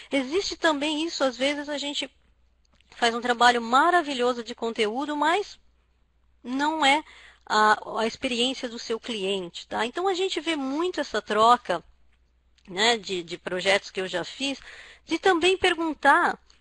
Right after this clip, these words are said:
não só pros clientes, mas pros colaboradores, tá? Vamos juntos colaborar? O que você acha? Quais são as dúvidas, né? O que a gente pode trazer aí pra esse autoatendimento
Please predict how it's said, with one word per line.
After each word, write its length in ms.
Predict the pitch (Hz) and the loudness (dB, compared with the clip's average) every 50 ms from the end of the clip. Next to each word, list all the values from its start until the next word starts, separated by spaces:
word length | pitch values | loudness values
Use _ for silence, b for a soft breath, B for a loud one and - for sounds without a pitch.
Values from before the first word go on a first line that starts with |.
| _ - | _ -6
não 300 | 262 277 320 381 466 480 | -2 0 0 0 0 0
só 300 | - - - 262 226 214 | -2 -2 2 4 4 4
pros 240 | - - 208 202 - | 2 -2 -10 -10 -10
clientes, 480 | - - 208 233 262 302 339 330 - - | -10 -8 -6 -4 -4 -4 -4 -6 -8 -6
mas 260 | 285 294 294 294 - | -2 -2 -2 -2 -2
pros 220 | - - 277 - | -6 -12 -10 -10
colaboradores, 1200 | - - 311 320 320 320 302 226 226 277 294 302 294 269 202 208 226 240 240 214 185 170 160 - - | -6 -2 0 2 4 2 2 2 2 2 2 4 2 2 0 -2 -2 0 0 0 0 -2 -8 -8 -4
tá? 160 | - 208 214 | -2 -2 -2
Vamos 460 | 214 226 320 370 415 392 320 - - | -2 -2 -4 -2 -2 -2 -4 -4 -6
juntos 420 | - 277 320 359 349 - 294 - - | -8 -6 -6 -6 -6 -8 -10 -10 -6
colaborar? 640 | - 240 220 220 220 196 185 190 190 220 233 240 | -4 0 2 2 2 2 2 2 4 4 4 2
O 40 | 247 | 2
que 160 | - - 453 | -2 -2 -2
você 280 | 480 453 - - - 226 | -2 -2 -2 -2 2 6
acha? 480 | 208 214 226 240 247 - - 185 180 - B B B B B B | 6 8 6 6 4 0 -4 -6 -8 -10 B B B B B B
Quais 200 | - 214 214 214 | -2 -2 -2 -2
são 200 | - 226 220 220 | -2 -4 -2 0
as 160 | 214 202 180 170 | -2 -2 -4 -6
dúvidas, 460 | 180 220 247 247 202 185 180 180 180 | -10 -10 -8 -8 -6 -6 -6 -4 -4
né? 100 | 208 233 | -2 -4
O 60 | 247 | -4
que 140 | - - 440 | -4 -4 -4
a 40 | 415 | -4
gente 220 | - 381 - - | -2 -4 -6 -2
pode 300 | - 269 247 233 - - | 0 2 2 2 2 -2
trazer 440 | - - 208 196 175 180 202 208 190 | -2 -2 -2 -2 -2 -2 -2 0 0
aí 300 | 180 180 202 202 208 B B B B B B B | 0 0 -2 -6 -10 B B B B B B B
pra 160 | - 262 233 | -2 0 0
esse 300 | 196 208 - - - 220 | 0 0 -2 -4 -2 0
autoatendimento 1080 | 202 190 202 - - 208 - - 226 226 - - 220 190 180 196 208 208 - 220 208 | 0 0 0 0 -4 -6 -6 -6 -8 -6 -8 -8 -8 -6 -6 -6 -6 -6 -8 -10 -12